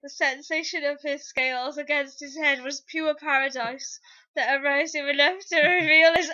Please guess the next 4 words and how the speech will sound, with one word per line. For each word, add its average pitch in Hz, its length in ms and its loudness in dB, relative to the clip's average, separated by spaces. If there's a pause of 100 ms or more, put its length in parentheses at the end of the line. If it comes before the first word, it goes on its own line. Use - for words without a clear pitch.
ultimate 339 600 2
weapon. 359 560 0 (720)
The 370 60 -6
discreet 370 640 -4